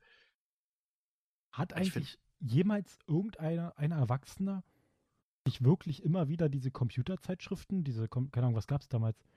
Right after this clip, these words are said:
Speaker 1: Ich weiß nicht, ob es immer noch gibt, Computer-Gespiele
Speaker 2: Computerbild,
Speaker 1: oder so.
Speaker 2: <laughs> ja.
Speaker 1: Ja, wo da immer diese,
Speaker 2: <laughs>
Speaker 1: diese C Ds drin waren. Ich hab,
Speaker 2: Oder
Speaker 1: ich wollte die auch immer haben, als ich klein war, aber inzwischen denke ich mir: „Hä, was, was soll der Müll? So, das braucht doch keiner, das sind
Speaker 2: Als Kind
Speaker 1: ein
Speaker 2: hab
Speaker 1: paar
Speaker 2: ich immer
Speaker 1: Demos
Speaker 2: gedacht, da
Speaker 1: drauf
Speaker 2: sind
Speaker 1: und
Speaker 2: volle
Speaker 1: ein
Speaker 2: Spiele
Speaker 1: Voll-,
Speaker 2: drauf.
Speaker 1: Vollversionspiel, was ich nicht haben will.“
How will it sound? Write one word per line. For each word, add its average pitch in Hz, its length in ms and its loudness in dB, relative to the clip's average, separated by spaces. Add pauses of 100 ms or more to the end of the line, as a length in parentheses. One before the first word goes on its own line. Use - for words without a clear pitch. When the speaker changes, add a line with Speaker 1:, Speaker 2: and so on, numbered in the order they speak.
Speaker 1:
Ich - 80 -6
weiß 113 80 6
nicht, 123 80 4
ob - 60 0
es - 120 -10
immer 131 140 4
noch 110 120 4
gibt, - 160 0
Computer-Gespiele 117 540 4
Speaker 2:
Computerbild, 113 420 6
Speaker 1:
oder 160 160 4
so. 175 100 6
Speaker 2:
<laughs> 127 200 6
ja. 131 100 6 (220)
Speaker 1:
Ja, 135 180 8
wo 135 80 6
da 170 120 6
immer 147 120 10
diese, 139 300 6
Speaker 2:
<laughs> - 260 -12
Speaker 1:
diese 127 140 -2
C - 160 4
Ds 131 220 4
drin 196 160 2
waren. 180 120 4
Ich 139 80 2
hab, 135 120 4
Speaker 2:
Oder 113 100 0
Speaker 1:
ich 113 80 0
wollte 185 160 4
die 170 60 -4
auch 214 160 -6
immer 147 180 2
haben, 127 200 2
als 123 120 2
ich 113 100 -6
klein 170 300 0
war, 120 100 0
aber 113 140 0
inzwischen 147 480 2
denke 143 180 6
ich 127 80 2
mir: 127 140 6
„Hä, 131 160 6
was, 123 180 2
was 117 140 -4
soll 143 120 4
der 127 120 4
Müll? 117 240 4
So, 110 80 -2
das 113 100 0
braucht 165 220 0
doch 135 80 2
keiner, 117 220 6
das 110 100 4
sind 127 160 4
Speaker 2:
Als - 160 -8
Kind - 220 -4
Speaker 1:
ein - 20 4
Speaker 2:
hab - 60 6
Speaker 1:
paar 120 80 6
Speaker 2:
ich 120 60 4
immer 135 100 12
Speaker 1:
Demos 165 180 8
Speaker 2:
gedacht, - 40 -2
da 127 40 2
Speaker 1:
drauf 156 160 6
Speaker 2:
sind 135 100 2
Speaker 1:
und 139 60 -2
Speaker 2:
volle 147 160 10
Speaker 1:
ein 135 60 4
Speaker 2:
Spiele 156 240 6
Speaker 1:
Voll-, 151 100 4
Speaker 2:
drauf. 101 240 -2
Speaker 1:
Vollversionspiel, 143 540 8
was 131 120 4
ich 139 60 2
nicht 127 140 2
haben 135 240 4
will.“ 117 140 4